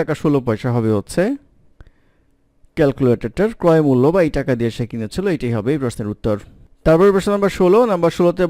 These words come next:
বলা আছে দশ বছর পূর্বে পিতা ও পুত্রের বয়সের অনুপাত ছিল চার অনুপাত এক, দশ বছর পর পিতা ও পুত্রের বয়সের অনুপাত হবে দুই অনুপাত এক। পিতা ও পুত্রের বর্তমান বয়স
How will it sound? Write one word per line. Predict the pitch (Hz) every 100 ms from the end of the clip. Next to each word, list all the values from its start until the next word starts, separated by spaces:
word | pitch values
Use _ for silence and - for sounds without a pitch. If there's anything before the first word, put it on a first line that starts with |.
| 160
বলা | 143 131
আছে | 123 180
দশ | 165 156
বছর | 147 151 143
পূর্বে | 156 131 170 208
পিতা | 196 - 151
ও | 143
পুত্রের | 143 139 143 127
বয়সের | 123 - 131
অনুপাত | 123 127 127 117 -
ছিল | 113 135 220 240
চার | 147 127
অনুপাত | 120 117 117 110 135
এক, | 196 139
দশ | 135 123
বছর | 120 131 113 -
পর | 143 131 185 -
পিতা | 214 190
ও | 160
পুত্রের | 147 - 131 123
বয়সের | 117 - 123
অনুপাত | 123 117 107 120
হবে | 185 185
দুই | 180 147
অনুপাত | 127 113 113 101
এক। | 90 - _ _ - -
পিতা | 196 196 190
ও | 160
পুত্রের | 151 180 165
বর্তমান | 170 170 151 131
বয়স | 110 104